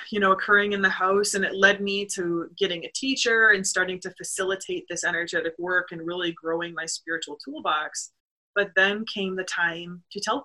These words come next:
people, because I knew that my journey was being out in public with this and really sharing my truth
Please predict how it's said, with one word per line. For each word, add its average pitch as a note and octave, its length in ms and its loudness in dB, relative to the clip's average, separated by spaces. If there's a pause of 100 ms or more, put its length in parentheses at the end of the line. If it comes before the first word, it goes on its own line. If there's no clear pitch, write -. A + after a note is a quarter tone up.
people, D#3+ 420 -12 (580)
because F#3 300 -4
I F3+ 160 0
knew F#3+ 560 0
that D#3+ 140 0
my F3 180 2
journey F#3 540 2
was E3+ 240 -2
being E3+ 540 -6
out G3+ 180 2
in G3+ 100 -8
public G3+ 380 -2
with F#3+ 180 -4
this D#3 520 -2
and E3 400 -2
really G#3 300 0
sharing F3 440 0
my E3 180 -2
truth A3+ 480 -4